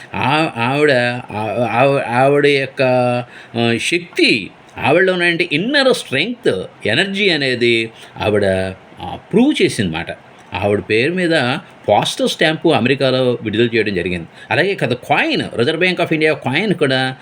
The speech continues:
అక్కడ అమెరికా ఫెడరల్ బ్యాంక్ అంటారు అమెరికాలో, రిజర్వ్ బ్యాంక్ అనరు, ఫెడరల్ బ్యాంక్ అంటారు. అది కూడా కాయిన్ కూడా రిలీజ్ చేయడం అనేది జరిగింది. అంటే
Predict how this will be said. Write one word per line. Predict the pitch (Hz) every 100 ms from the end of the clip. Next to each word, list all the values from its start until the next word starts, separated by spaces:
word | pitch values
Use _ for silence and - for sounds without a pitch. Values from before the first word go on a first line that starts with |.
| - -
అక్కడ | 110 120
అమెరికా | 110 160 170 104 -
ఫెడరల్ | 120 175
బ్యాంక్ | 180 143 135
అంటారు | 120 107
అమెరికాలో, | 92 92 104 101 90 - -
రిజర్వ్ | 98 123 160
బ్యాంక్ | 151 113
అనరు, | 101 92 170 - - -
ఫెడరల్ | 120 175
బ్యాంక్ | 185 139 107
అంటారు. | 90 82 - - -
అది | - 98
కూడా | - 165
కాయిన్ | 185 104 123 127
కూడా | 123 123
రిలీజ్ | 110 110 120
చేయడం | 113 95
అనేది | 101 87
జరిగింది. | 85 78 - - - - -
అంటే | 95 123 117 117 120